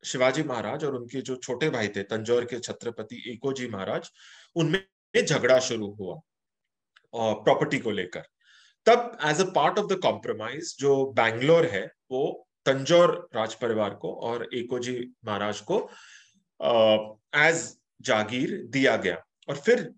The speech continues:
जो एकोजी हैं उन्होंने ये जो बाजार पेठ है उसे तीन लाख रुपए में चिक्कदेव राय को, अ, बेचना, अ, मुनासिब समझा। But be-, before ये ट्रांजैक्शन कंप्लीट हो पाती तो मुगलों ने बैंगलोर को कब्जा कर लिया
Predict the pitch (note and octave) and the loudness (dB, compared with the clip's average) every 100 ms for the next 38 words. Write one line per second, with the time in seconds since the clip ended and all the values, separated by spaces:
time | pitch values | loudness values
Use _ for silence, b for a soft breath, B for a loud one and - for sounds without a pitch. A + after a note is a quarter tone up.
0 | - D3 - C#3 - E3 D3+ A2+ E3 - | -8 -4 -2 0 2 2 0 -4 -8 -6
1 | D3+ C3+ C3+ C#3+ D#3 - C3 C3 C3+ C3 | -2 0 2 0 -2 -8 -8 -2 0 -2
2 | - _ - A#2 A2 - G#2+ G#2 B2+ - | -10 _ -4 -2 -2 -2 -2 2 0 0
3 | G#2+ - C3+ - B2+ D#3 D#3+ E3 F#3+ F3+ | -4 -4 -12 -10 -4 -2 -2 -2 0 4
4 | E3 C#3+ B2 A#2+ B2 F3+ A3 b b b | 2 0 -2 0 0 -4 -6 b b b
5 | _ _ E3+ E3 D#3+ D3 C3 A#2+ A#2 E3+ | _ _ -4 0 4 4 4 2 0 -6
6 | E3+ - B2+ A2+ G#2+ G#2 A2 B2+ - B2+ | -8 -6 -2 2 0 0 0 0 0 -2
7 | F3+ - _ _ - A#2+ A#2+ B2 B2 - | -2 -6 _ _ -8 -4 -2 2 2 0
8 | G#2+ - G2 F#2 - B B - G#3 - | -4 -6 -6 -8 -12 B B 2 2 4
9 | D#3 - C3 C#3+ D#3 G#3 A3 G#3+ G3 F#3+ | 2 0 -6 -4 4 8 8 8 6 4
10 | D3+ C3+ D#3 D#3 F3 E3 C3+ - F3+ F3+ | 0 2 2 2 -4 -4 -4 -2 -4 -2
11 | C3 G#2 G2 F#3+ C4 - _ _ _ - | -2 -2 -4 -4 -8 -10 _ _ _ 0
12 | F3+ D#3+ D3+ D3 D3 D#3+ D#3 A3+ D4 - | 0 0 0 4 6 6 6 2 -2 -14
13 | - A2 B2+ B2 B2+ C#3 G3 G3+ B2+ C3 | -20 -2 2 2 2 2 0 -2 0 0
14 | A#2 G#2+ G#2+ D3 | -2 -6 -8 -8